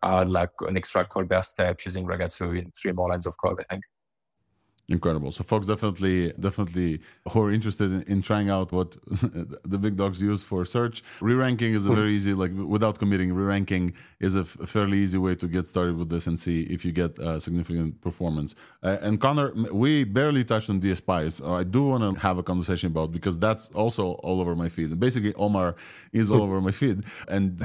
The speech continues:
Speaker 1: <laughs>
Speaker 2: c-, c-, could you, let's say, h-, how, th-, does this all connect somehow with D S Ps or no? And because D S Ps is for the prompts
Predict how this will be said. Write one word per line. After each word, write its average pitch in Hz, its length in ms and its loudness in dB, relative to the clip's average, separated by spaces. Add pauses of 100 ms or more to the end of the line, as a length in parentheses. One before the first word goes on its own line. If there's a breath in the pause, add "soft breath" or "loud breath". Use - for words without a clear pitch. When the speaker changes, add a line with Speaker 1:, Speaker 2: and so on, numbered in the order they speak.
(140)
Speaker 1:
<laughs> - 100 -6
Speaker 2:
c-, 107 400 -4
c-, 110 140 0
could 131 240 2
you, 151 460 2
let's 123 220 2
say, 117 160 2
h-, - 280 -8
how, 139 460 2 (100)
th-, 113 180 0
does 131 200 2
this 156 160 0
all 151 100 0
connect 131 300 0
somehow 139 260 2
with 135 160 0
D 131 100 2
S 131 120 0
Ps 135 320 0
or 110 160 0
no? 117 340 2
And 107 260 0
because 113 200 2
D 127 80 6
S 131 80 2
Ps 131 240 0
is 113 120 0
for 117 320 0
the 107 140 0
prompts 98 600 -2